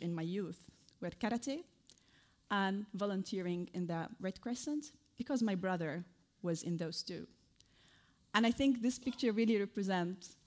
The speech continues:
my childhood and my youth. Like, it was a very much masculine spaces. Everything is so masculine. And that woman on the right, she wasn't from my hometown. She was visiting. Um, what does that mean? Well, for me,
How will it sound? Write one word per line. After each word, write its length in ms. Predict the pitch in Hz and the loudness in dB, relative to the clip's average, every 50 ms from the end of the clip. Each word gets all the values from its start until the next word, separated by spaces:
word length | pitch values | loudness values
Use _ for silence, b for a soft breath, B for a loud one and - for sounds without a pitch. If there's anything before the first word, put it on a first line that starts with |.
| _ | _
my 140 | - 196 185 | -4 -4 -4
childhood 500 | 185 - 180 180 175 170 180 175 160 156 | -4 -2 -2 -4 -4 -4 -4 -6 -6 -4
and 140 | - 170 165 | -4 -4 -2
my 80 | 165 165 | -2 -2
youth. 500 | 170 170 160 151 - - - - - - _ _ _ _ _ _ - | -2 -2 -2 -4 -6 -8 -12 -16 -20 -20 _ _ _ _ _ _ -12
Like, 140 | - - - - - - _ _ _ _ - | -12 -12 -12 -16 -20 -20 _ _ _ _ -8
it 240 | - - 202 196 - | -2 -2 -2 0 0
was 220 | 202 196 185 175 - | -2 -2 -2 -2 -2
a 80 | - 190 | -4 -4
very 340 | 170 175 180 180 170 170 175 | -2 0 0 0 0 0 -2
much 320 | 175 170 170 165 - - - | -2 -2 -4 -4 -6 -10 -8
masculine 560 | - 180 165 180 - - - - - - - 214 | -6 -6 -6 -4 -6 -8 -8 -6 -6 -6 -6 -8
spaces. 540 | - - - 202 - - - 190 190 - | -10 -8 -8 -8 -6 -6 -6 -8 -8 -6
Everything 400 | - 185 175 170 170 - 170 170 | -4 -4 -4 -4 -4 -4 -6 -6
is 80 | - - | -6 -8
so 160 | - - 180 | -8 -8 -8
masculine. 440 | 175 170 - - - - - - - - B B B B B B B B | -6 -6 -8 -8 -10 -10 -10 -10 -10 -12 B B B B B B B B
And 120 | 202 202 202 | -2 2 2
that 140 | 214 214 | 2 2
woman 240 | 208 214 220 226 214 | 2 0 0 0 0
on 100 | - 208 | 0 -2
the 80 | 202 202 | -2 0
right, 260 | 196 202 233 269 254 | 0 0 0 0 -2
she 120 | - - 185 | -6 -6 -6
wasn't 280 | 165 170 170 180 170 | -6 -6 -6 -6 -8
from 160 | - - 156 151 | -6 -6 -6 -4
my 80 | 160 | -4
hometown. 480 | 165 - - - - - - - - - - _ _ _ _ - | -4 -4 -4 -6 -8 -8 -8 -8 -8 -8 -10 _ _ _ _ -16
She 200 | - - - 165 | -10 -8 -8 -6
was 280 | 160 160 156 160 - - | -6 -6 -6 -8 -10 -12
visiting. 540 | 175 165 170 - 160 156 - - - - - - - _ _ B B B B B B B B B B B B B B B B B B B - | -8 -8 -6 -6 -6 -8 -8 -8 -8 -8 -10 -12 -18 _ _ B B B B B B B B B B B B B B B B B B B -2
Um, 380 | 214 208 202 202 208 202 208 - - - | 0 2 4 4 2 2 0 -2 -4 -4
what 160 | - 254 302 262 | 0 0 2 4
does 140 | 311 269 233 | 4 4 6
that 180 | 254 247 - | 6 4 4
mean? 440 | - 190 185 170 160 151 - 185 196 202 214 220 - - _ _ - - | 2 2 0 0 0 0 -2 -4 -6 -8 -12 -18 -18 -20 _ _ -12 -2
Well, 140 | - 233 226 | 0 0 0
for 180 | - - 269 254 | 0 2 6 8
me, 540 | 240 247 269 269 233 214 185 190 233 214 | 10 10 10 8 6 4 2 0 -4 -6